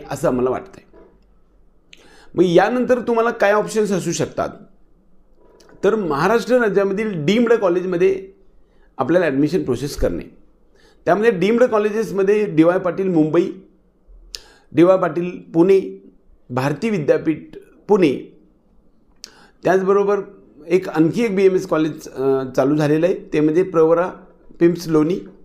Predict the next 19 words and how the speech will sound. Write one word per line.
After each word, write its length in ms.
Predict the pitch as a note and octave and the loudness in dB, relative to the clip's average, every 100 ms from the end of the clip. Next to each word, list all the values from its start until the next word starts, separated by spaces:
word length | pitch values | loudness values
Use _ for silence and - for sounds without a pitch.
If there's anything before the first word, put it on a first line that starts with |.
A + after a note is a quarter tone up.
| _ - _ - | _ -20 _ -2
यांचं 300 | C#3 C#3 F#3+ | 0 0 2
बीएमएस 320 | F3 E3+ E3+ | 4 2 -2
कॉलेज. 320 | D#3+ D3+ F3 - _ _ - - - - - - - _ _ | -4 -4 -6 -12 _ _ -20 -20 -20 -20 -20 -20 -20 _ _
त्यानंतर 600 | D#3+ G3+ A3+ A3 A#3 - - - _ _ _ _ _ _ _ _ - | 0 2 2 4 4 2 -8 -20 _ _ _ _ _ _ _ _ -2
दत्ता 320 | C#3+ D#3+ G#3+ | -2 0 0
मेघेंचं 460 | G#3+ G#3+ G#3+ G#3+ G#3 | 2 2 2 0 -2
एक 140 | G3+ | 0
कॉलेज 260 | G3+ E3+ E3 | 0 0 0
आहे 340 | D#3 - - - _ - | -4 -6 -16 -20 _ 0
वर्ध्याला 400 | C3+ C#3+ E3+ E3+ - - _ | 0 2 0 -2 -8 -20 _
बीएमएसचं, 500 | C#3 D#3 D3+ D3+ D3 - - _ _ _ - - - - - | 0 2 0 -4 -10 -12 -20 _ _ _ -20 -20 -20 -20 -4
जे 120 | C3+ | -2
डीम्ड 340 | G#3+ E3+ A#3 G#3 | 0 2 2 2
कॉलेजमध्ये 500 | E3 C3+ C3+ B2+ - | 2 -2 -4 -6 -8
आहे, 100 | - - - - _ _ _ | -12 -18 -20 -20 _ _ _
आणि 160 | - G#3+ | -6 -6
केएलई 400 | - F#3+ F#3 F#3 | -2 2 2 2
बेळगाव. 340 | F3 C#3+ E2 D2 - - - _ _ _ _ - - | 2 0 0 -10 -18 -20 -20 _ _ _ _ -16 -2
या 400 | E3+ A3+ A#3+ | 2 2 0